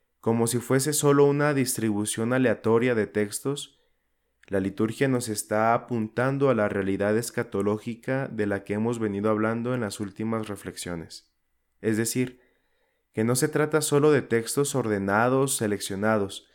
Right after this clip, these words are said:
sino que estos se dirigen a una realidad que es auténtica, que es verdadera y que está por venir, la parucía del Señor,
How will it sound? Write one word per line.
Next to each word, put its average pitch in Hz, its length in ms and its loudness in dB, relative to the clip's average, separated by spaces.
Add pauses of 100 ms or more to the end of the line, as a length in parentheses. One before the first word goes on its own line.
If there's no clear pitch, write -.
(320)
sino 117 340 0
que 127 160 4
estos 139 360 0
se 120 120 0
dirigen 117 720 0
a 107 100 2
una 117 300 2
realidad 123 580 0
que 117 160 0
es 113 140 -2
auténtica, 123 880 -2
que 110 140 2
es 110 120 2
verdadera 110 720 -2 (240)
y 110 140 -6
que 107 100 -2
está 113 300 -2
por 120 220 0
venir, 95 440 -4 (540)
la 98 200 -2
parucía 104 540 2
del 110 160 0
Señor, 92 420 -6